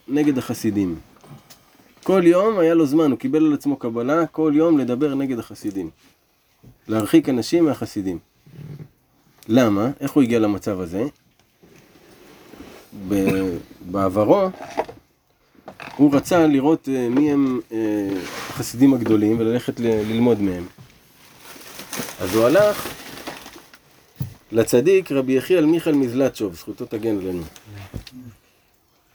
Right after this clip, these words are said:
והוא שמע אצלו דיבורים שהלהיבו אותו לקדוש ברוך הוא ודיבורי אש. והוא אמר, "וואו, איזה דיבורים." כשהוא יצא החוצה מהדרשה, הוא שמע את התלמידים שלו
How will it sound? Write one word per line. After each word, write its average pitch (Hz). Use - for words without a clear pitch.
והוא 107
שמע 156
אצלו 147
דיבורים 143
שהלהיבו 147
אותו 143
לקדוש 131
ברוך 123
הוא 139
ודיבורי 123
אש. -
והוא 110
אמר, 139
"וואו, 143
איזה 143
דיבורים." 104
כשהוא 113
יצא 123
החוצה 185
מהדרשה, 147
הוא 117
שמע 151
את 220
התלמידים 180
שלו 185